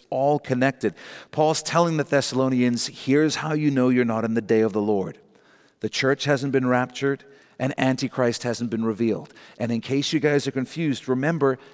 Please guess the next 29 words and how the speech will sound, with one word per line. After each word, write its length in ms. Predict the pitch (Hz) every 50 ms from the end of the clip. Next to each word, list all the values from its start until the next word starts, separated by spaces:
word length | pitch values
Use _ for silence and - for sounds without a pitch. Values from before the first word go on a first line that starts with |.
| - -
Antichrist 840 | - 156 165 170 - 180 160 - - 170 175 180 156 - - - _
can't 440 | - - - 170 185 190 180 - -
be 140 | - 143 139
revealed 640 | 127 127 120 95 113 113 110 107 107 107 104 - - - - -
until 400 | - 117 110 - - 131 131 147
the 140 | 147 180 165
church, 600 | - - - 185 185 151 127 113 - - - - - - - -
the 100 | 123 120
restrainer, 720 | 123 135 - - - - 151 165 180 180 151 135 135 131 - - - _ _ _ _
has 220 | - - 131 117 98
been 480 | 101 117 135 139 135 123 120 127 123 - - -
removed. 640 | 104 117 110 113 139 147 123 - - - - - - _ _ _ _ _ _ _ _ _ _ _ _ _ _ _ _ _ _ _ _ _ _ _ _ _ _ _ _ _ _ _ _ _ _ _ _ _ -
"Okay, 280 | 143 - - 127 104
Jeff, 320 | 95 110 107 - - - - -
but, 160 | 107 95 - _ _ _ _ _ _ _ _ _ _ -
but 80 | 135
if 140 | 139 131 -
the 140 | 139 123 -
Holy 380 | 143 151 175 196 208 214 220
Spirit 520 | 190 - - 147 147 180 165 139 127 139 - - - - - _ _ -
has 100 | 123 113
departed 520 | - 113 - - - 160 190 202 208 160
from 160 | 185 196 190
the 120 | 180 180 185
earth 240 | 190 185 175 - 170
in 100 | 156 147
the 100 | 143 139
rapture, 500 | 156 165 175 170 - - - 139 127 127
then 400 | 113 123 120 117 117 113 110